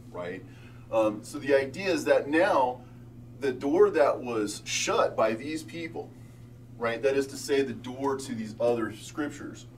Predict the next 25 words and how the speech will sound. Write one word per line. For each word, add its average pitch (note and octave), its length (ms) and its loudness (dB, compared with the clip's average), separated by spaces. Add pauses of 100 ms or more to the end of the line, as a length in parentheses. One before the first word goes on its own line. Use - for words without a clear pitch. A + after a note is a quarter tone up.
(160)
that A#2+ 160 2
was A2 100 -6
shut - 480 2
by - 140 2
the - 100 -8
canon, D3 440 -4
that G2 120 -10
was G2 100 -10
shut - 300 -6
by G#2+ 160 0
their A2+ 220 -6
authority, - 640 -6 (480)
right, G#2 360 0 (360)
now D4 220 8
that's C4+ 240 4
been C3+ 240 0
opened, - 460 0 (1000)
right? A2 320 -4 (4000)
Right? G2+ 300 -6 (220)
And C#3 100 -6
there's C#3 160 2
no, C#3 420 2
and D3 320 0
so D#3+ 180 -4
now D#3+ 460 2